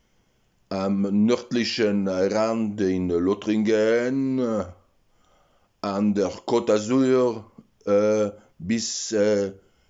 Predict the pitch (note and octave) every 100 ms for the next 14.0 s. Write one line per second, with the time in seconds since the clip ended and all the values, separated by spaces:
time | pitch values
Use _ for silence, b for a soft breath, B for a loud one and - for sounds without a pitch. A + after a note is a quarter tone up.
0 | b _ _ - B2 A#2 A2 A2 G#2 G2
1 | F#2+ F#2+ F#2 F2+ F2 D2+ F2 F2+ F2+ F2
2 | E2+ F2+ G2 G2+ G2+ G2 G#2 G#2+ G#2+ F#2+
3 | F2+ F2+ F#2+ F#2+ F#2+ F2+ F#2 F2+ F2 E2+
4 | E2 D2+ F#2+ G#2 F#2 E2+ C#2 G#1+ G1+ _
5 | _ _ - F2 D2+ - C#3 A2 A2 A2+
6 | B2+ C3+ C#3+ D3+ C3 C3+ C3 A#2+ B2 b
7 | b b b b - G2 G2+ A#2+ A2 G#2+
8 | F#2+ F2+ F2 F#2+ G2 F#2+ G#2 G#2+ C3+ B2+
9 | B2+ B2+ - _ - F2+ G2+ G2 A2 A2
10 | G#2+ G2+ G2+ G#2 F#2 - F#2+ F2+ F2 D2+
11 | - - - E2+ E2+ A2+ F3 A3 G3+ C#3
12 | A2+ F#2 F2+ D#2+ G#2 G#2 A#2 A#2+ G#2 F2+
13 | - F#2+ - F2+ E2+ E2 - B2 B2+ C3